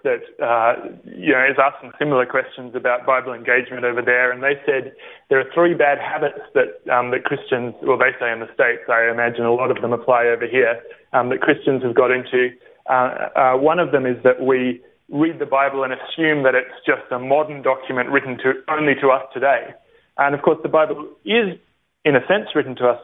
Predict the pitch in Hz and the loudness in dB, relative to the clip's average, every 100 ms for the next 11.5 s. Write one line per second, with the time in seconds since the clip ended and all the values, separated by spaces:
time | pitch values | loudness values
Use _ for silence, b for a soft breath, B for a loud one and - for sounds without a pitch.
0 | - 120 123 135 131 156 160 139 131 120 | 0 2 4 2 4 2 2 -2 -2 -4
1 | 117 113 117 - 151 139 123 117 117 - | -8 -10 -10 0 2 2 -2 -4 -4 -4
2 | - - - _ _ b b b - 123 | -6 -6 -18 _ _ b b b -2 0
3 | 123 123 - 131 123 - - - 127 120 | 0 -4 2 2 2 -2 -8 0 2 2
4 | 120 - 147 127 127 139 131 123 120 139 | 0 -2 -2 0 2 0 0 -4 -4 -6
5 | 131 120 - 135 127 123 120 139 139 123 | -4 -6 -4 0 2 2 2 0 -2 -6
6 | 127 - - 127 113 117 110 107 - - | -8 -12 -4 -2 2 2 2 0 -2 -6
7 | B B B B 127 135 147 175 196 143 | B B B B 0 2 0 0 0 -4
8 | 139 - 143 135 135 135 131 120 123 123 | -6 -2 0 2 0 0 0 2 -2 -2
9 | 147 131 127 120 123 131 131 135 123 135 | 0 2 2 2 0 -2 -2 -2 0 0
10 | 123 123 117 123 127 117 127 123 123 120 | 0 0 -2 0 2 2 0 -2 0 0
11 | 123 - 135 123 117 | 0 0 2 2 0